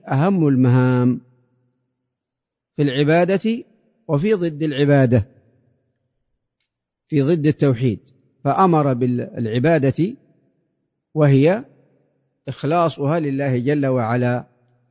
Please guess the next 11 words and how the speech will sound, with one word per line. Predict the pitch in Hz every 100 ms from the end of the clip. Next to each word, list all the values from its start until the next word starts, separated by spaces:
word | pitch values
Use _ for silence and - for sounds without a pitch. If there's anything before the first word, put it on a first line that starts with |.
| _ _ _ _ _ _ _ _ _ _ -
وتخليصها | 127 120 135 151 175 - 151 165 220 - _ _ _ _ _ _ _ _ -
مما | 165 165 156 175 214 - _
يضادها، | 156 139 156 147 127 131 107 - _ _ _ _ _ _ _ _ _
وهو | 123 123 151
الذي | 170 147 147
نهى | 147 156 143
عنه | 117 147 104 95 _ _ _ _ _ _ _ _ _ _ -
في | 113
قوله: | 131 135 143 175
"ولا | 180 131 131
تشركوا | 127 180 - 139 135 - 170 226